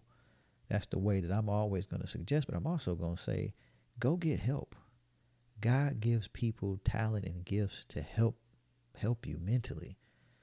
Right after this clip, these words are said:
The same way he gives people the, the ability to, to physically train you,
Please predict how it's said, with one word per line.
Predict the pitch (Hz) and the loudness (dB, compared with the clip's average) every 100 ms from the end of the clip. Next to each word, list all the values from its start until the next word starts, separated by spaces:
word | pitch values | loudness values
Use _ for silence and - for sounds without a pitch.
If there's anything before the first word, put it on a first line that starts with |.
| _ _ _ _ _ _ | _ _ _ _ _ _
The | - | -6
same | - 123 135 | 2 4 6
way | 131 127 | 6 6
he | 123 | 4
gives | 117 117 | 4 2
people | - 127 117 110 104 | 2 0 2 2 2
the, | 98 98 98 | 2 0 0
the | 95 | 0
ability | 92 92 107 101 92 90 | 2 2 2 2 0 -2
to, | - - | -4 -4
to | 95 87 85 | -2 0 0
physically | - - 120 104 92 92 87 | -6 2 2 2 0 -2 -2
train | - 85 82 | 0 0 0
you, | 87 87 | -4 -6